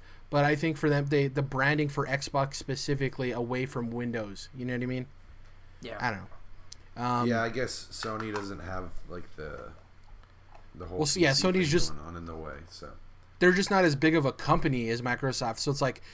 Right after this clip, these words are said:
Speaker 1: having Microsoft in front of something, there's a lot more there than, than Sony, you know what I mean? Um, is it Sony?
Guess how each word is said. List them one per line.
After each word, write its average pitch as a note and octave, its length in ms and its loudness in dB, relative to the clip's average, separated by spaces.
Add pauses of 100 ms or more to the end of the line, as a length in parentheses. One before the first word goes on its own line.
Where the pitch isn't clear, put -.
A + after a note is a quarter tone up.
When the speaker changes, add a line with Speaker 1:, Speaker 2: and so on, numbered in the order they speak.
(120)
Speaker 1:
having D#3+ 280 4
Microsoft D3 480 4
in C#3 80 -4
front C#3 160 2
of B2 60 -2
something, B2 520 -2 (360)
there's D3+ 180 4
a D3+ 40 6
lot C3+ 280 8
more C#3+ 240 4
there B2 420 2
than, A#2 340 -2 (100)
than B2+ 120 -4
Sony, A#2+ 480 -2 (120)
you B2+ 100 -4
know B2 80 0
what B2 60 0
I - 20 0
mean? B2+ 200 -2 (580)
Um, G#2+ 400 -4 (640)
is F#3+ 160 4
it B3+ 40 0
Sony? B3 520 2